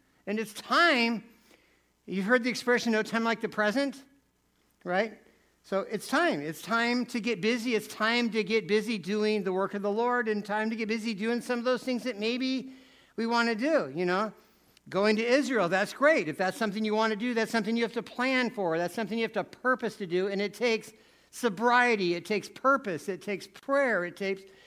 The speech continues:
it takes finances, it takes working hard. All of these things will benefit whom? They'll benefit you. You'll be a better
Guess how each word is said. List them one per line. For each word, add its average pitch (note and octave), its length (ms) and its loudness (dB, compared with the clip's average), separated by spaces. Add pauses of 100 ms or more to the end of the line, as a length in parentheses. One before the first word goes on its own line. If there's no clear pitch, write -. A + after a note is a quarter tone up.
(140)
it F#3 140 -10
takes G#3+ 220 -2
finances, F#3+ 880 0
it F3 120 -6
takes G3+ 300 -4
working A3 440 0
hard. G3+ 460 0 (600)
All C#4+ 240 10
of C4 140 6
these A3+ 200 -2
things G#3+ 380 0
will G3+ 140 0
benefit A3 420 2
whom? F#3 460 2 (400)
They'll G3+ 100 -4
benefit B3 480 2
you. C#3 260 -4 (140)
You'll G#3+ 140 0
be A#3+ 200 0
a G#3+ 140 2
better C4 720 8